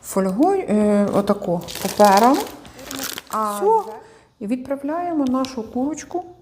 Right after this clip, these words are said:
в духовку. Сто дев'яносто градусів. Пройшла година. Зараз покажу вам, що в нас виходить. Бачите, так гарно виглядає.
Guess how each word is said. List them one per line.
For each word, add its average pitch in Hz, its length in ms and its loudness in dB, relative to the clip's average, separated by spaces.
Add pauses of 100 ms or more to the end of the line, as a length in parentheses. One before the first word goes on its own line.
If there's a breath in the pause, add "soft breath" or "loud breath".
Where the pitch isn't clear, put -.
(160)
в 180 60 -6
духовку. 339 680 -2 (760 soft breath)
Сто - 240 -2
дев'яносто 262 520 -4
градусів. 208 520 -8
Пройшла 208 480 -2
година. 190 640 0 (1600 loud breath)
Зараз 175 520 2 (360)
покажу 175 560 2
вам, 254 220 8 (160)
що 190 240 0
в 185 60 0
нас 175 160 2 (340)
виходить. 185 800 2 (680 loud breath)
Бачите, 330 320 -2
так 180 80 -2
гарно 190 320 2
виглядає. 285 720 2